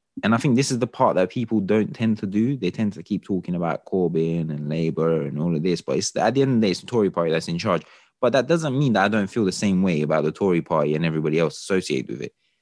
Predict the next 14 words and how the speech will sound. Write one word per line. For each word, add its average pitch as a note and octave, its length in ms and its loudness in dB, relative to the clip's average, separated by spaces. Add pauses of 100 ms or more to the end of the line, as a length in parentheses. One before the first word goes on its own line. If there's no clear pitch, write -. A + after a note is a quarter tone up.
(260)
You A2+ 80 2
know, G#2+ 80 4
people D3 320 4
in, B2 320 2
in A2 300 2
politics G2 520 0 (140)
tend A2+ 240 0
to A2+ 80 -4
be, G2 240 2
as F2+ 160 0
you F2+ 60 -4
said, G2 260 0
almost, F2 380 -2
like, D2 280 -2